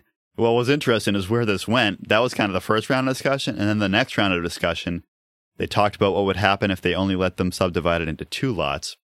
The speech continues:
And there they said, "Well, if you only subdivide it into two lots, now you're gonna have these two big lots, you know, with a hundred fifty foot frontage.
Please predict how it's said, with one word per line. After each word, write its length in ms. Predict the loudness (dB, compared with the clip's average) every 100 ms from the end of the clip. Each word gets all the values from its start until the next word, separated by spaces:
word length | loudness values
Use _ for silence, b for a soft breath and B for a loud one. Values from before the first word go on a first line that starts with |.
| _ _
And 180 | -2 2
there 160 | 4
they 140 | 2 0
said, 180 | -2
"Well, 300 | 2 2 2
if 100 | 0
you 100 | 0
only 140 | 0 0
subdivide 440 | 0 0 2 0
it 60 | 0
into 160 | -4
two 240 | -4 -2 0
lots, 320 | 0 0 -4 -2
now 140 | 0
you're 100 | 0
gonna 140 | 0
have 160 | 0 -2
these 180 | -2 -6 _
two 140 | -2 0
big 280 | 0 0
lots, 520 | 0 0 0 -2 -6 -8 _ _
you 80 | -2
know, 120 | 0
with 100 | 0
a 60 |
hundred 260 | 0 -2 -2
fifty 280 | -2 -2 -2
foot 200 | -2 -6
frontage. 540 | -4 -6 -6 -8 -10